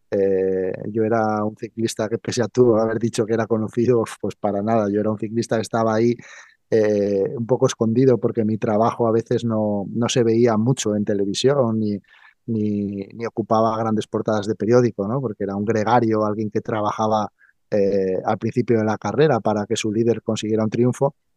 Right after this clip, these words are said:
Y, y me negué un poco cuando me retiré a que todo lo que había hecho, pues, no tuviera una importancia, ¿no?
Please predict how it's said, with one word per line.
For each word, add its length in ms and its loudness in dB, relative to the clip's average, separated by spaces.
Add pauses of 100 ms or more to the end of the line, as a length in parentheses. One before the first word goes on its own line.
(360)
Y, 540 0
y 160 -2
me 160 2
negué 220 4
un 80 6
poco 200 4
cuando 220 4
me 80 4
retiré 460 4
a 400 2
que 100 -2
todo 240 8
lo 120 8
que 100 2
había 280 6
hecho, 640 4
pues, 140 -8
no 140 -2
tuviera 640 2
una 180 0
importancia, 640 0
¿no? 140 -8